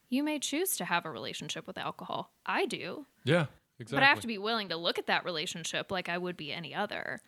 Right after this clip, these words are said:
Speaker 2: Right.
Speaker 1: So it's super neat.
Speaker 2: Well, and that's just, like, you know, there's such a, the public view of this topic has such a, you know, overlying kinda title, and you, and you just kinda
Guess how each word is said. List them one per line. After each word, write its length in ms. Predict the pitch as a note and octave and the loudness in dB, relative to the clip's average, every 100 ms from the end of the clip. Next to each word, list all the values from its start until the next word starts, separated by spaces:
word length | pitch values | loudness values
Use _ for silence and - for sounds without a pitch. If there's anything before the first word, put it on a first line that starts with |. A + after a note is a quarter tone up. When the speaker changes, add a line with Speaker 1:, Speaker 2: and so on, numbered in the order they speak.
| - - | -16 -8
Speaker 2:
Right. 180 | A2 G#2+ - | -8 -8 -4
Speaker 1:
So 120 | - | 0
it's 120 | G3+ - | 2 4
super 300 | A3+ - G3 | 2 0 0
neat. 340 | G3 D#3+ - - - - | 0 -4 -8 -16 -20 -2
Speaker 2:
Well, 140 | D3+ D3+ | 6 8
and 80 | D#3 | 10
that's 220 | E3 - | 8 6
just, 340 | C#3+ - - | 4 4 2
like, 280 | C3+ B2 - F3 F#3 - | 2 2 -4 -12 -12 -12
you 200 | F3 D#3 | -4 0
know, 140 | B2 | 2
there's 180 | A#2+ G#2+ | 2 4
such 280 | - D#3+ C#3 | 6 6 4
a, 280 | A#2 A2 G2+ - - - _ - - | 2 0 -4 -14 -20 -20 _ -20 -10
the 300 | C#3+ D3 B2+ | -10 -6 -6
public 480 | - E3 D#3 C#3 B2+ | 2 6 8 6 2
view 640 | A2+ A#2+ B2 A#2+ A2+ G2+ | -4 4 6 6 4 2
of 440 | A#2 G#2+ G#2 F#2+ - | 2 2 2 -2 0
this 240 | A#2+ - | 2 2
topic 600 | - B2 A2 G2+ F2+ - - - - | 2 2 2 0 -6 -10 -18 -20 -8
has 200 | - A#2+ | -2 0
such 260 | - D3 - | 2 2 0
a, 220 | A2 G2 F#2 - - - - _ | -2 -2 -6 -16 -20 -20 -20 _
you 80 | - | -6
know, 160 | A2+ G#2 | -4 0
overlying 640 | C3+ C#3 C3+ A#2+ A2+ G2 | 2 4 4 6 4 2
kinda 240 | F#2 B2 G#2 - | -2 -6 -6 -4
title, 680 | - - A#2+ A2+ C2+ - - - | -4 0 2 2 0 -6 -10 -8
and 160 | A2+ A2+ | -6 -4
you, 120 | A2 | -4
and 140 | A2+ | -4
you 80 | G#2+ | -6
just 420 | G#2+ B2 - - | -6 -4 -4 -6
kinda 340 | - A#2+ G#2+ | -8 -6 -4